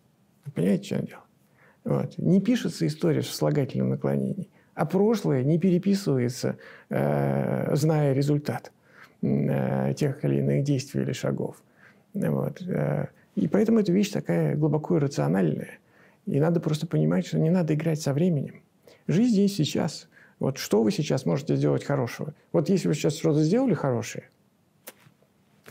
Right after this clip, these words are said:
можете быть уверены, что вина — это не то, что, значит, к вам имеет отношение. А если сейчас сидите и не делаете ничего хорошего, ну, как бы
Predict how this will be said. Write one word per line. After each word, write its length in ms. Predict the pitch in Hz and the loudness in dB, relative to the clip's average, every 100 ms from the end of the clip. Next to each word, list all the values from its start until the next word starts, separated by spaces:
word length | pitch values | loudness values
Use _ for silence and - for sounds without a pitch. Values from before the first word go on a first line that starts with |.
| - _ _ | -20 _ _
можете 880 | 254 233 139 147 165 165 160 147 - - - | -10 -2 0 2 0 0 2 2 0 -6 -6
быть 580 | 190 - 147 143 147 | -6 -2 -2 0 0
уверены, 540 | 131 135 175 185 185 160 | 0 2 4 6 4 2
что 220 | 151 143 135 139 - | 0 0 0 -2 -8
вина — 680 | - 107 110 139 143 156 175 | -10 -6 0 2 4 4 4
это 200 | 165 156 | 4 4
не 160 | 151 156 | 4 4
то, 200 | 156 151 | 4 2
что, 340 | 151 139 135 185 269 - - - | 2 0 -2 -6 -14 -14 -14 -4
значит, 360 | 165 127 139 135 - 156 151 | -2 0 -2 -6 -6 -8 -4
к 60 | 143 | -2
вам 240 | 147 143 | 2 2
имеет 260 | 135 127 - | 2 0 -4
отношение. 520 | 147 135 - - - _ _ _ _ - | -4 -4 -4 -8 -10 _ _ _ _ -4
А 100 | - | -2
если 160 | 170 | 2
сейчас 280 | 196 175 160 | 0 0 -2
сидите 440 | - 170 196 196 160 | 0 0 2 0 2
и 40 | |
не 260 | 175 170 156 | 4 4 4
делаете 420 | 269 277 147 143 | 4 2 2 0
ничего 160 | 143 | 0
хорошего, 500 | 139 135 113 - - - _ _ _ _ - | 0 0 -2 -4 -8 -8 _ _ _ _ 0
ну, 380 | 240 381 359 | 2 2 2
как 220 | 311 185 208 | 0 0 2
бы 400 | 226 233 233 | 2 2 2